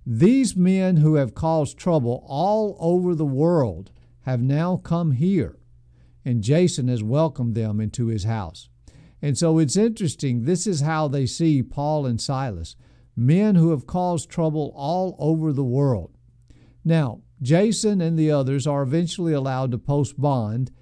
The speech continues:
and they are released. But that night, the believers there, uh, under the cover of darkness, they smuggle Paul and Silas out of the city. And so Paul,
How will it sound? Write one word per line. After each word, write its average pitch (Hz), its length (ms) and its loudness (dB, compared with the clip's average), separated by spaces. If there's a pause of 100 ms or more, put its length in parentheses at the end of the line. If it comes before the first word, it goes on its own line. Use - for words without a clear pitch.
(160)
and 127 200 0
they 180 240 2
are 156 180 0
released. 147 640 -2 (340)
But 139 200 -2
that 202 260 0
night, 160 600 -2 (280)
the 127 160 0
believers 156 840 2
there, 117 520 -2 (380)
uh, 127 220 -2
under 175 260 2
the 180 140 0
cover 170 380 -2
of 131 120 -2
darkness, 123 640 -4 (260)
they 147 360 2
smuggle 170 520 0
Paul 151 440 -2
and 143 120 -2
Silas 135 680 -4
out 127 500 -6
of 127 380 -2
the 123 80 0
city. 120 480 -2 (560)
And 127 160 0
so 131 260 -2 (180)
Paul, 165 480 -2